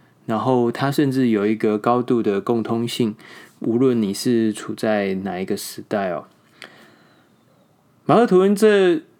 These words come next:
笔名其实不知道大家晓不晓得，有，有几种说法。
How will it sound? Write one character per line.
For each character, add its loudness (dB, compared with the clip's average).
笔 4
名 4
其 0
实 2
不 -2
知 4
道 4
大 2
家 0
晓 0
不 -2
晓 -2
得， -2
有， 2
有 2
几 -2
种 2
说 2
法。 -4